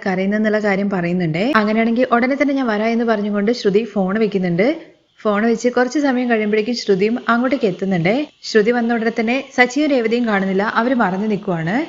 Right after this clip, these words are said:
നീ എന്തിനാണ് ഈ വരാൻ വേണ്ടി പറഞ്ഞത്? ആദ്യം എവിടെ എന്നുള്ള കാര്യം ചോദിക്കുമ്പോ ആദി മുറിയിലുണ്ട്,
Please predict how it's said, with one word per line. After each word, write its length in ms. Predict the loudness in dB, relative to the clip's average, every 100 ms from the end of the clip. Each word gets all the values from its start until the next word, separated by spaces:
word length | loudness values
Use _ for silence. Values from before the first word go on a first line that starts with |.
| -8 -10 0
നീ 100 | 2
എന്തിനാണ് 320 | 2 0 0
ഈ 40 | 0
വരാൻ 260 | 0 0
വേണ്ടി 180 | 0 0 0
പറഞ്ഞത്? 400 | -2 -2 -4 -2
ആദ്യം 280 | -2 0 0
എവിടെ 160 | 0
എന്നുള്ള 200 | 0 0
കാര്യം 280 | 0 -2 -2
ചോദിക്കുമ്പോ 540 | -2 -2 -2 -2 0 0 -2 -12 _ -4
ആദി 420 | 0 0 0 -2 0
മുറിയിലുണ്ട്, 640 | 0 2 2 0 0 0